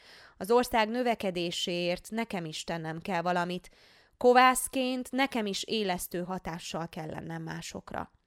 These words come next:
Magatartásommal Krisztus életét és tanítását adom tovább.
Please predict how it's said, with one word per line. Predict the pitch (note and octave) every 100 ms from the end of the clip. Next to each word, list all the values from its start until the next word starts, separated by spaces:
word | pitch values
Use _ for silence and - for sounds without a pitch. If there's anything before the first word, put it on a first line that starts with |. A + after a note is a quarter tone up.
| _ _ _ _ _ -
Magatartásommal | F3+ F#3+ G3 G#3+ G#3+ A#3 A3+ - A3+ A3 A#3 A3+ A3+ _ _ _ -
Krisztus | A#3 A3+ - F#3 -
életét | - F#3 F#3+ F#3 A3+ A3+ - - _
és | F#3+ -
tanítását | F#3 D#3 D#3+ C#3 E3+ - - -
adom | - C2+
tovább. | - - C2 C2 -